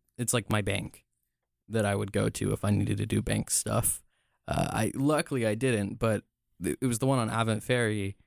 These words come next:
I take a different route home sometimes, but sometimes I take Avent Ferry, just depending on the light. And just, it was, like, fifty fifty. I could have turned into it.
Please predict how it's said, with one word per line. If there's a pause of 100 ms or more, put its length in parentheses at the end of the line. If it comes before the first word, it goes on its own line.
(300)
I
take
a
different
route
home
sometimes,
but
sometimes
I
take
Avent
Ferry,
just
depending
on
the
light.
And
just,
it
was,
like,
fifty
fifty.
I
could
have
turned
into
it.